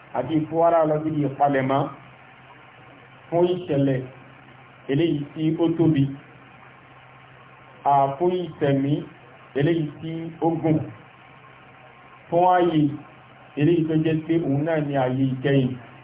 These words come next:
fún gbogbo ẹ̀dá. Ọlọ́run Ọba Allah subhanahu wa ta'ala ń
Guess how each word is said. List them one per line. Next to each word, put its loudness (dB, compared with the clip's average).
fún -6
gbogbo 0
ẹ̀dá. 0
Ọlọ́run 2
Ọba 2
Allah 2
subhanahu 0
wa -6
ta'ala 2
ń -2